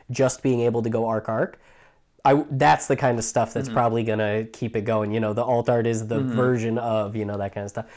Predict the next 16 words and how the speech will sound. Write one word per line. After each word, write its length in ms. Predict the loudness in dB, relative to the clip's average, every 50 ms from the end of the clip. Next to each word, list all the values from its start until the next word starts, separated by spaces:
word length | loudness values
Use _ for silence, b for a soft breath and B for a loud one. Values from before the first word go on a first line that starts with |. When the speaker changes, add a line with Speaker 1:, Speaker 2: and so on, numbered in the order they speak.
| B B B
Speaker 1:
'Cause 140 | 0 2 2
there's 160 | 2 2 4
a 20 |
lot 200 | 4 6 6 6 4
of 40 |
that 140 | 2 0 0
in 60 | 0
One 160 | -4 -4 -4 -6
Piece. 200 | -10 -10 -12 -14
Speaker 2:
Mm-hmm. 100 | -18 -16 -4 -2
Speaker 1:
Disguises, 800 | -2 -2 0 2 2 2 2 2 0 0 -2 -2 -2 -4 -6 -10 b b b
stu-, 180 | -6 0 0 0
Speaker 2:
Mm-hmm. 140 | 0 0 0
Speaker 1:
you 100 | 0 0
know, 260 | 0 -2 -2 -4
uh, 40 | -4